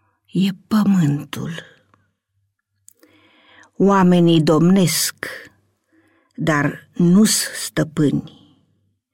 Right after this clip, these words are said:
ci sunt sclavii zilelor de mâini.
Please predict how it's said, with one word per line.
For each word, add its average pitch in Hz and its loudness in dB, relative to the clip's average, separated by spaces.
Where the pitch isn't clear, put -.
ci 185 0
sunt 180 2
sclavii 240 2
zilelor 196 2
de 185 0
mâini. 165 0